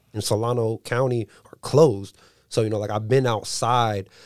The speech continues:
So, but at the same time, I just noticed that the kids that I work with, you know what I'm saying, like, they tell me, you know, like, like, "Oh, like, you know, like, doing online schooling is, like, it's not, it's, it's weird," or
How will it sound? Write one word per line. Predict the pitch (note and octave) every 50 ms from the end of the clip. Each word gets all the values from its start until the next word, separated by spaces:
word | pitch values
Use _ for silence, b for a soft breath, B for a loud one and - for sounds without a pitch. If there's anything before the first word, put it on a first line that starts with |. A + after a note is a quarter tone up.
| b b -
So, | - - - C3 A#2+ A#2 A2+ A2+ G#2+ G#2 G2+ G2+ G2 -
but | - A2 B2 C#3+ D3
at | C#3 C3+
the | - C3+
same | - - - C#3+ C#3 C3+ B2
time, | A2+ - - - B2+ C3 C3+ C3 C3 B2+ B2 A#2+ G#2+ -
I | - A2+ A#2+ B2+
just | A#2+ A2 B2 G2 A#2
noticed | A2+ A2 A2+ A#2+ B2 A#2+ A#2+ A2+ -
that | - A2+ G#2+ -
the | -
kids | G#2 - - B2+ B2+ A#2 G#2+ G#2
that | A#2 A2
I | G#2 G#2
work | G2+ G2 G2+ G#2+ A#2+ C3 A#2 - A2
with, | G#2+ G#2+ G2+ G2 b b b b b b b b _
you | - A#2 A2
know | G#2+
what | G#2+
I'm | G2+ G2
saying, | - A2+ G#2+ G#2 G#2 G2
like, | G2+ G2 G2 G2 - _ _ _
they | - F#2+
tell | F2+ - C#3 D3 E3+ D#3+
me, | C3 A2
you | G2 G2+
know, | G#2+ A2+ A2+ A#2
like, | G#2 G2+ G2+ G2 b b b b b b -
like, | - F2+
"Oh, | A2 A#2 B2+ B2+ B2 A#2 A2+
like, | G#2 G#2 G2
you | G#2+
know, | A2 A2 G#2
like, | G2 F#2 F#2+ - _ _ _ _ _ _ _ _ _ _ _ - - -
doing | - B2+ C3 B2+ B2
online | A2 A#2 B2 B2+ B2 C3 B2 A#2+ A#2+ A2+
schooling | - - - D3 D3 D#3 D3+ D3 C#3 C3 B2
is, | B2 A#2 G#2
like, | A#2 G#2+ A2 -
it's | A2+ -
not, | A#2 A#2+ C3+ C#3 C#3 B2+ - B B B B B
it's, | - B2+ - -
it's | - -
weird," | A2 G#2+ C#3+ G3 G#3 G3+ F3+ E3 D#3 D3 B2+
or | C3+ B2 A#2+